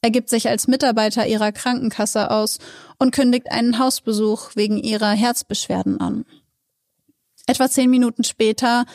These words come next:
steht er tatsächlich an ihrer Wohnungstür. Die Frau, die ihn für einen Arzt hält, lässt ihn herein.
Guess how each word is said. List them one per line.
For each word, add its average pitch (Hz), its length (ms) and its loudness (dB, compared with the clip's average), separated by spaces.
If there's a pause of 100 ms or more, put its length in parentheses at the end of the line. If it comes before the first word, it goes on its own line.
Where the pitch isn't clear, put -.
(260)
steht 254 360 0
er 226 240 2
tatsächlich 226 640 -2
an 226 100 0
ihrer 233 280 0
Wohnungstür. - 680 -4 (680)
Die 233 80 0
Frau, 226 380 2 (260)
die 240 80 0
ihn 240 100 2
für 254 120 0
einen 226 220 2
Arzt - 460 -2
hält, 220 460 -2 (260)
lässt 214 200 -2
ihn 214 140 0
herein. 214 640 -2